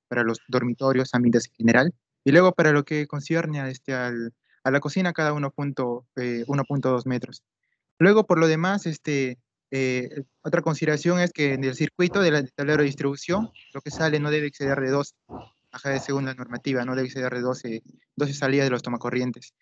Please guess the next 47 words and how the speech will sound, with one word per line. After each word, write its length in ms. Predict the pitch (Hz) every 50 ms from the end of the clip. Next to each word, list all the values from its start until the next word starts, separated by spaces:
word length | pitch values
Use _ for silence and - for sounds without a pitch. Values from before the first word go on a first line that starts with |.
| _ _ _ _ -
Y 300 | 147 143 143 143 139 143
luego 220 | 139 160 165 170
el 60 | 160 165
otro 200 | 160 - 156 -
punto 360 | - 165 160 160 - 151 147
es 120 | 151 -
que 200 | - 147 135 131 -
tenemos, 520 | - 143 147 151 151 151 151 156 - - _ _ _ _ _ _ _ _ _ _ - _ -
eh, 320 | 131 127 127 123 123 123 123
tres 160 | - 170 185 -
tipos 220 | 214 - - 165
de 80 | 151 139
tomacorrientes. 680 | - 143 143 - 151 147 165 170 160 147 127 123 - - -
Uno 260 | 160 180 175 180 175
que 140 | - - 143
es 80 | -
trifásico, 640 | - - - - 160 156 - - - - 165 180 190 - - - - - - -
eh, 240 | 131 131 131 131 131 - -
otro 260 | 151 156 - 151 143
en 60 | 139
general 320 | - - - 131 135 139 -
que 80 | - 139
es 100 | - -
monofásico 500 | - - - - 147 143 - - - 147
y 40 | 131
de 60 | 123 -
quince 180 | - 131 - 139
amperios, 420 | 123 - 151 151 143 156 185 202 - - - - - - 127
eh, 140 | 127 123 120 -
compuesta 400 | 135 123 - 151 143 - - 131
a 20 |
tierra, 420 | - - 147 151 147 143 160 208 - _ _ - - 135
y 100 | 135 147
otro 200 | 151 - 143 -
que 240 | - 131 127 131
es, 140 | 139 135 -
este, 200 | 139 - _ 131
con 160 | _ - 123
prote-, 260 | - 120 123 - _ - _ _
compuesta 380 | - 135 120 - 165 - 175
a 20 | 156
tierra 260 | - 160 170 165 160
y 40 | 156
también 240 | - 139 143 139
con 120 | - 135 127
protección, 640 | - 123 120 - 123 - - - 139 139 135 131 123
este, 420 | 113 - - - 117 110 104